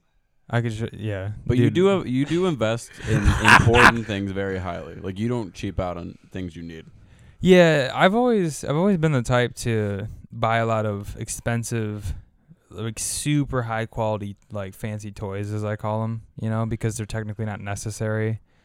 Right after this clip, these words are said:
Speaker 1: like my camera and, um, you know, like, my computer and shit. Like, I just,
Speaker 2: Right.
Speaker 1: um,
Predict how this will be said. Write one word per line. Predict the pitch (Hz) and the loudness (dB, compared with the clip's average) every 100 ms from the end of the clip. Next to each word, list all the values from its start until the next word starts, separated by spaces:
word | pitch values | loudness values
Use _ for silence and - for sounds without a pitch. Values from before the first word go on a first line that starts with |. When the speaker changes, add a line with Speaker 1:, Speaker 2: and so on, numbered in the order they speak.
| - | -4
Speaker 1:
like | 117 113 | -2 -2
my | 107 | -4
camera | - 104 101 104 101 101 101 101 | -4 -6 -6 -4 -4 -4 -4 -6
and, | 98 95 92 95 _ _ _ _ _ _ - | -8 -12 -14 -16 _ _ _ _ _ _ -10
um, | 101 98 95 98 | -8 -8 -10 -4
you | 123 | 0
know, | 123 | 2
like, | 117 113 | 2 2
my | 113 | 0
computer | 117 113 110 107 107 104 - - - | 0 0 0 0 -2 -2 -6 -20 -12
and | 113 110 | -8 -4
shit. | 117 120 120 107 | 0 0 -2 -6
Like, | 107 104 | -8 -2
I | 117 | 0
just, | 139 104 85 | 2 2 -2
Speaker 2:
Right. | 90 - | -8 -10
Speaker 1:
um, | - 135 | -4 -4